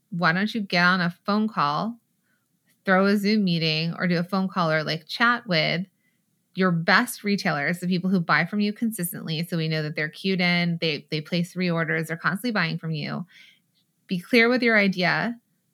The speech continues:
bring it up to them and say, 'Hey, would this be something you're interested in? I have this. It does really well direct to consumer. Is this something you'd be interested in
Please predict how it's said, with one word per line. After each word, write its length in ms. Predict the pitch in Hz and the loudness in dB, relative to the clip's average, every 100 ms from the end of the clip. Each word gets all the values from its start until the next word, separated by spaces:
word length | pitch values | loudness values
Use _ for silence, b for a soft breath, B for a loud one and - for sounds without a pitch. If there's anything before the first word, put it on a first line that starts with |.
| _ | _
bring 160 | 202 196 | 2 4
it 100 | 196 | 6
up 160 | 262 | 4
to 80 | - | 2
them 180 | 196 175 | 0 2
and 160 | 175 175 | 2 2
say, 200 | 170 170 | 0 0
'Hey, 520 | 180 277 262 190 202 | 0 0 2 2 0
would 260 | 208 220 185 | 0 2 4
this 220 | 233 233 | 2 2
be 200 | - 262 | 0 -2
something 400 | 330 190 175 165 | 0 -4 -4 -4
you're 140 | 156 143 | -4 -4
interested 440 | 160 147 - - | -4 -6 -10 -12
in? 200 | 95 - - | -12 -12 -8
I 60 | |
have 320 | 170 143 160 | -2 -2 -2
this. 320 | 156 165 294 - - - _ _ _ - | 0 0 0 -6 -16 -20 _ _ _ -2
It 160 | 196 | 2
does 240 | 202 170 160 | 4 4 2
really 200 | 160 156 | -2 0
well 180 | 151 | 0
direct 260 | 151 147 170 | 0 -2 -4
to 60 | 175 | -6
consumer. 760 | 160 156 - 240 254 254 269 _ _ _ _ _ _ | -6 -4 0 2 2 0 -2 _ _ _ _ _ _
Is 160 | 214 208 | 8 8
this 120 | 208 | 6
something 220 | 208 190 | 2 4
you'd 140 | 180 160 | 2 2
be 160 | 151 | 0
interested 460 | 180 220 233 233 226 | 0 0 -2 0 2
in 420 | 220 220 226 233 | 2 2 0 -4